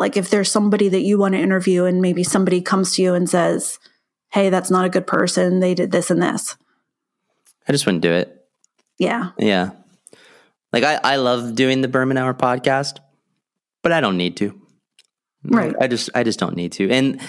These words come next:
Speaker 2: there are people that I, I know I could talk to, and I go out of my way to not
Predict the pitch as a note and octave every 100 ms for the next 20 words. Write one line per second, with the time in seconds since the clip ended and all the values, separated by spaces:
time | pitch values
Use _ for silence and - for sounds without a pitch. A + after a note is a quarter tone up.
0 | - - D3 C#3 C#3 B2 A#2+ G#2+ G#2+ -
1 | D2 - - G#2 G2+ G2 G2 F#2+ G2+ -
2 | F#2+ F2+ - G#2 G#2 G#2+ _ _ _ -
3 | F#2+ F#2+ F#2+ - F#2 F2 - _ _ _
4 | - F#2+ F#2 F2 F2+ F2 E2+ E2+ - F2+
5 | - - - F#2+ D#2+ D#2+